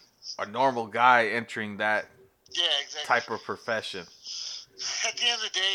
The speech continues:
Speaker 2: it's, I mean, as shitty as it is, it's a good thing in the long run for the sport. It gets more eyes, uh, you know, in a bad way or good way. As long as you get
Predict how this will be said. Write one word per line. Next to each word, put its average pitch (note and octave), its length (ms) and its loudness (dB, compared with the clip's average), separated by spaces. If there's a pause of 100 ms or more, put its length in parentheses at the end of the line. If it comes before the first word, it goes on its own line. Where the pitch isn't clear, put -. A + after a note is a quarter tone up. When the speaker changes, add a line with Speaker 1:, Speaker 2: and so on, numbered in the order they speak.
Speaker 2:
it's, - 460 -12 (320)
I D3+ 160 -20
mean, C3+ 100 -20 (380)
as - 60 -8
shitty F3 360 -8
as E3+ 120 -8
it D#3+ 100 -8 (120)
is, E3+ 120 -10
it's - 100 -12
a - 80 -18
good D#3 160 -14
thing D3+ 200 -14 (1080)
in - 80 -18
the C3+ 60 -16
long C#3+ 320 -4
run D3 160 -10
for C#3+ 140 -12
the C#3+ 100 -12
sport. D3 480 -10
It - 220 -8
gets - 200 -10
more D3+ 140 -8
eyes, D3+ 680 -4 (540)
uh, C#3+ 220 -6 (100)
you - 60 -16
know, C3+ 160 -10 (160)
in - 140 -18
a D3 120 -18
bad D#3 240 -6
way D3+ 140 -10
or C3+ 160 -14
good D#3+ 160 -16
way. C3+ 220 -12 (1300)
As - 80 -12
long D3+ 220 -10
as C#3+ 100 -8
you D3+ 160 -10
get - 80 -16